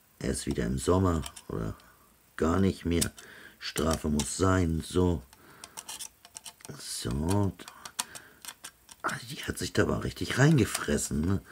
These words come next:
Kommt da auch noch letztendlich irgendwas bei raus oder ist das hier nur Abfall? Ich bin gerade etwas irritiert. Ich weiß nicht so richtig, was ich davon halten soll. Wo ist denn jetzt das eigentliche Stanzergebnis?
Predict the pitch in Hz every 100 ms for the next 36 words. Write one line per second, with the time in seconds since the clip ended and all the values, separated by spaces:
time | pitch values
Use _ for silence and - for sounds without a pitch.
0 | - - - _ _ - 101 104 101 87
1 | 101 104 98 92 101 90 95 98 - -
2 | 85 - 67 90 135 139 143 139 123 -
3 | 120 - - 120 - - 123 117 107 -
4 | - - - - - _ - 110 - -
5 | - - - - - - - 135 131 120
6 | - - 110 107 90 90 92 85 92 104
7 | - 92 117 - - 113 98 - - 76
8 | - 87 - 90 90 98 95 95 87 95
9 | 87 92 82 98 95 85 80 85 78 -
10 | - - - - - - _ _ _ _
11 | - 226 - 113 120 110 - 87 - 95
12 | 101 107 95 - 127 127 71 69 76 73
13 | 71 73 69 -